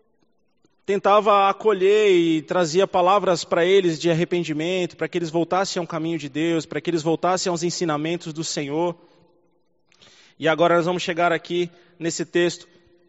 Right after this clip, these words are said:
de Primeira Reis, capítulo treze. Nós vamos ler o versículo um e dois, e depois nós vamos pro capi-, versículo onze. E diz assim: "E eis que por ordem do Senhor,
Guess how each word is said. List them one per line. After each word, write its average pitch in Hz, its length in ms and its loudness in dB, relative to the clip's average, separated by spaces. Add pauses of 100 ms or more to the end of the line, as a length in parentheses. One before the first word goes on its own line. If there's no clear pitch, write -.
(800)
de 135 100 -10
Primeira 160 340 -2
Reis, 160 340 -4
capítulo 160 420 -4
treze. 156 400 -4
Nós 175 140 -2
vamos 190 200 -2
ler 196 200 2
o 190 100 4
versículo 175 680 -2 (720)
um 196 180 0
e 202 60 -4
dois, 165 560 0 (760)
e 147 60 -16
depois 156 300 -4
nós 151 140 -6
vamos 165 200 -6
pro 170 340 -4 (480)
capi-, 156 300 -8 (180)
versículo 156 460 -4
onze. 117 400 -6 (640)
E 143 80 -14
diz 160 160 -6
assim: 143 400 -8 (680)
"E 170 120 2
eis 233 200 4
que 220 160 -8
por 190 220 2
ordem 190 400 4
do 180 100 -4
Senhor, 160 680 -4